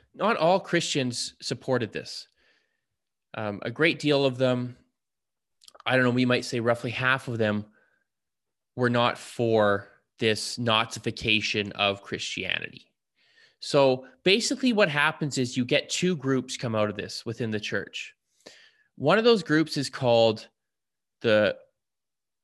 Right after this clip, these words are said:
they call themselves the German Christians, or another term that is used for them is Reich Church.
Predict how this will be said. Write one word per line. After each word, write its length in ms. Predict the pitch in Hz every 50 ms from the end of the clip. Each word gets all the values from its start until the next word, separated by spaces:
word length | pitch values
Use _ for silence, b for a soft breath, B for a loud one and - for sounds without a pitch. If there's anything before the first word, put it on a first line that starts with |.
| _ _ _ _
they 80 | - 131
call 260 | - - 185 220 247
themselves 380 | 247 220 - - 220 214 175 -
the 100 | 165 143
German 520 | 120 - - 143 139 151 170 180 170 165
Christians, 880 | 156 - - 131 113 - - - 110 107 117 160 190 - - - - - _ _ _ _ _ _ _ _ _ _ _ _ _ _ _ _ _ _ _ _ _ _ _ _ _
or 680 | 135 147 151 139 123 120 117 123 147 175 - - - _ _ -
another 300 | 123 131 127 127 131 127
term 320 | 127 - 147 131 127 123 120
that 120 | 123 117
is 120 | 113 107
used 220 | - 120 117 113 -
for 100 | - 123
them 220 | 113 113 117 113 -
is 560 | - 117 117 110 107 104 104 - - - - _ _ _ _ _ _ _ _ _ _ -
Reich 500 | 117 113 117 117 120 127 127 - - -
Church. 680 | - - - 117 90 - - - - - - - -